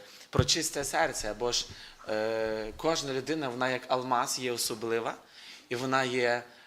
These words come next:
е, повинна бути така, знаєте, е, пройти як алмаз великі випробування, того, що вона є велику ціну має, людина.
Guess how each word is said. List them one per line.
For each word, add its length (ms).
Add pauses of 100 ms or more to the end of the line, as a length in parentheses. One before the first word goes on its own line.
(100)
е, 100
повинна 400
бути 240
така, 260
знаєте, 480 (440)
е, 280
пройти 400
як 200
алмаз 480
великі 340
випробування, 760
того, 240
що 220 (300)
вона 240
є 120
велику 440
ціну 320
має, 380
людина. 440